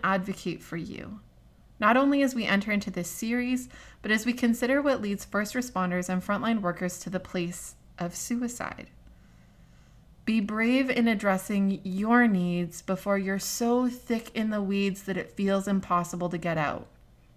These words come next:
Be brave in seeking support and asking for help. Be brave in identifying your limits and voicing your boundaries to protect yourself from being drowned by the demands of others.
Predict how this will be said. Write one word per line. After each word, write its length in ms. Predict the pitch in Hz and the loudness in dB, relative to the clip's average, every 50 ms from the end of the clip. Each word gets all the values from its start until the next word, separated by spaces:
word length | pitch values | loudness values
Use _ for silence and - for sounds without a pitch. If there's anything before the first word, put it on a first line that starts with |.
| - - - - - - - - - | -20 -20 -20 -20 -20 -20 -16 -8 -4
Be 100 | 214 214 | -4 -2
brave 400 | 196 185 208 220 226 247 254 240 | -2 -2 0 2 4 4 4 4
in 160 | - 240 240 | 4 4 4
seeking 400 | 240 - - 220 202 - 208 202 | 4 2 0 -4 -2 -2 0 0
support 680 | 196 - - 196 190 - - - 175 165 - - - - - - - - - - - - - | 0 0 -2 -4 -4 -4 -6 -4 -4 -4 -4 -6 -8 -14 -20 -20 -20 -20 -20 -20 -14 -8 -6
and 120 | 196 185 - | -2 2 4
asking 440 | 196 196 196 - - - 214 208 196 | 4 4 2 0 -4 -2 -2 -2 -2
for 160 | - 175 185 | -2 -4 -6
help. 440 | - - - 160 156 - - - - - - - - - - - - - - - - - - - - - - - - - - - - | -4 -2 -2 -2 -2 -2 -6 -12 -20 -20 -20 -20 -20 -20 -20 -20 -20 -20 -20 -20 -20 -20 -20 -20 -20 -20 -20 -20 -20 -20 -20 -10 -4
Be 140 | 208 208 190 | -2 -2 0
brave 280 | 196 214 214 220 214 | 0 0 0 0 2
in 100 | 214 202 | 2 2
identifying 600 | 196 185 175 202 196 196 190 - - 185 180 180 | 2 4 4 2 2 2 2 0 0 -2 -2 0
your 160 | 180 175 170 | -2 -2 -4
limits 600 | 175 185 214 233 240 254 254 254 254 - - - - | -2 2 4 6 6 8 6 6 2 -2 -10 -6 -2
and 160 | 196 185 185 | 0 0 0
voicing 380 | - 175 190 185 185 - 208 196 | 0 0 0 -2 -2 -2 0 0
your 100 | 185 180 | 0 0
boundaries 540 | 175 - 185 190 196 196 202 202 202 196 - | 0 0 0 2 2 2 2 0 0 -2 -4
to 100 | - 175 | -6 -8
protect 400 | - 180 - - - 190 190 - | -8 -8 -4 -2 -2 -2 -2 -2
yourself 340 | 202 196 - - 202 196 - | -4 -4 -2 -2 -4 -4 -2
from 180 | - 196 190 | -2 -2 -2
being 280 | 185 185 185 185 185 175 | 0 0 0 0 -2 -2
drowned 640 | 175 - 175 180 185 185 190 190 202 208 214 208 208 | -4 -4 -2 0 0 2 2 4 2 2 0 0 -2
by 100 | 214 202 | -4 -4
the 120 | 196 196 | -2 -4
demands 680 | 190 196 185 185 170 170 165 165 160 165 160 160 - - - - - - | -4 -2 -2 0 0 0 0 0 0 -2 -2 -4 -8 -14 -20 -20 -14 -8
of 180 | - 180 175 - - | -6 -6 -6 -4 -4
others. 640 | - - - - - - - - - - - - | -4 -4 -4 -6 -8 -10 -10 -12 -12 -14 -14 -16